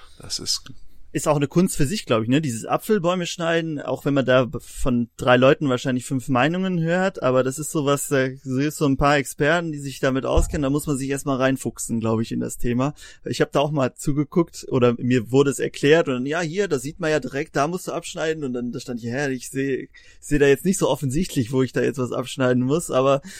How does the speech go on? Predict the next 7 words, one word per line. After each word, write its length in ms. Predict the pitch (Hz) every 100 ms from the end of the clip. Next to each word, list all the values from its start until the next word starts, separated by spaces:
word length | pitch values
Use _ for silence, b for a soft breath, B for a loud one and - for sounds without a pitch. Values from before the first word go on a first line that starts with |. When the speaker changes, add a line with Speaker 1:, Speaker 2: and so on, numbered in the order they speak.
| B B 170
Speaker 2:
ähm, 560 | - 139 135 131 131 135 - B 165 170 160 -
da, 200 | - 143 127 _ -
da 280 | 123 123 127
gibt's, 280 | 123 120 -
glaub 240 | 127 120
ich, 180 | 120 -
ähm, 440 | 127 113 110 107